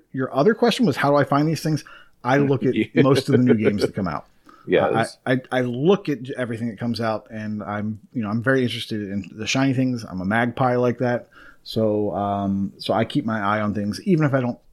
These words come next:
Speaker 1: look into them too deeply. I always click on something if I don't know what it is.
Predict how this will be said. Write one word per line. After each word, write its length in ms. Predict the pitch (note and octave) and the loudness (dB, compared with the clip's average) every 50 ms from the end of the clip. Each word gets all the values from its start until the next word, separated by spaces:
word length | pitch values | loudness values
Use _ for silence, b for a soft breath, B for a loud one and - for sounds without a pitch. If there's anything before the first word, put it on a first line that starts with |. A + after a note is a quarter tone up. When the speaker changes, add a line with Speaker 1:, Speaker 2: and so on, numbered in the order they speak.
| - | -4
Speaker 1:
look 240 | - D3 D#3 E3 - | 2 4 4 4 4
into 200 | F#3 E3+ D3+ D#3 | 4 4 4 4
them 120 | D3 C#3 C3+ | 2 2 2
too 160 | - F3 F3+ | 2 2 2
deeply. 400 | D3+ E3+ F3 E3+ - F3+ E3+ D#3 - | 2 2 0 0 0 -2 -2 0 0
I 140 | A2+ A#2 | -2 -2
always 500 | - - A#2+ B2 B2 B2 A#2+ A#2 A2+ - | -2 0 2 2 2 4 2 0 -2 -2
click 240 | - - B2+ A#2+ - | -2 -2 -2 0 0
on 100 | A#2 A2+ | 0 -2
something 320 | G#2+ - A2 G2+ A2 G#2 G2+ | 0 -2 -2 0 0 -2 -2
if 80 | G2+ | -2
I 80 | G#2 G2+ | -2 -2
don't 220 | F#2 G2 G2 F#2 | -2 -2 -4 -6
know 80 | F#2+ F#2 | -8 -10
what 160 | F2+ F2+ F2 | -10 -12 -12
it 100 | F2 E2+ | -14 -16
is. 320 | D#2 - - - - - | -16 -18 -18 -18 -20 -20